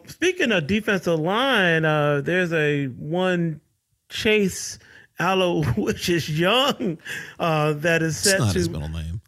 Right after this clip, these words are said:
Speaker 1: I know it's not, but I just like to throw it.
Speaker 2: <laughs>
Speaker 1: I like to say Aloysius, uh,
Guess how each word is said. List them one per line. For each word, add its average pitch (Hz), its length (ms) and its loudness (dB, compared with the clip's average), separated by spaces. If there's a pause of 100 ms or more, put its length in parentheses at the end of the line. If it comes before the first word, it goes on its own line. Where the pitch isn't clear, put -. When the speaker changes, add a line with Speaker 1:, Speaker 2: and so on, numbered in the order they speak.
(100)
Speaker 1:
I 185 140 2
know 151 160 2
it's 127 120 -2
not, 123 160 -4
but 127 100 -4
I 135 60 0
just 131 180 -6
like 123 160 -2
to 131 80 -4
throw 139 220 0
it. 156 100 2 (260)
Speaker 2:
<laughs> - 60 -10
Speaker 1:
I 156 100 0
like 180 160 2
to 175 120 0
say 175 180 2
Aloysius, 302 960 4 (260)
uh, 147 400 0